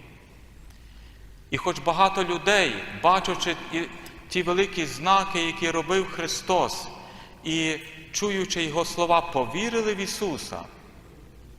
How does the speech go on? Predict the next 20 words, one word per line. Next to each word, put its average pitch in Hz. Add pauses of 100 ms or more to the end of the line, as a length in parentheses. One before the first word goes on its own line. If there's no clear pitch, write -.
(160)
що 160
Він 190
Месія 196
і 190
Спаситель, 190
якого 180
очікує 185
народ, 175 (960)
то 139
все 165
ж -
таки 139 (360)
більшість 156
законовчителів 143
і 131
книжників 156
не 175
повірили 170
в 104
Нього 92